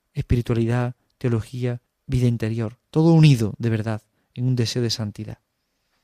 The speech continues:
Es importante este misterio. Por esto sigue diciendo el Santo Maestro:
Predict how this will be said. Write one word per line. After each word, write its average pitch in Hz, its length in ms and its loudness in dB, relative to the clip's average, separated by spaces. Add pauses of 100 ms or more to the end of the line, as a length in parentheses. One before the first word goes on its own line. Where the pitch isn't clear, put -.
(580)
Es 139 160 -4
importante 127 560 -2
este - 120 -10
misterio. 113 440 -8 (1080)
Por 147 120 0
esto 147 180 0
sigue 151 180 2
diciendo 135 300 -2
el 127 60 0
Santo 127 280 -2
Maestro: 107 420 -6